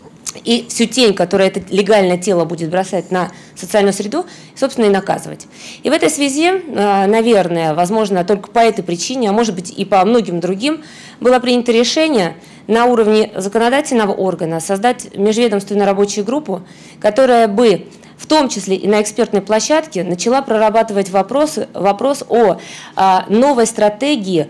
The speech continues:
правового регулирования криптовалюты в Российской Федерации.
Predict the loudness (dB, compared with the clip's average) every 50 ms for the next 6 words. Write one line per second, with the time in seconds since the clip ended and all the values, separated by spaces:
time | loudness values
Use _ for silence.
0 | -6 -2 0 2 4 4 4 4 4 2 2 0 2 0 0 0 0 -2 -2 -2
1 | -2 0 0 0 -2 -4 -4 -6 -6 -6 -4 -2 0 0 0 0 0 -4 -4 -8
2 | -8 -8 -10 -14 -16 -16 -14 -8 -6 -4 -4 -4 -6 -8 -14 -20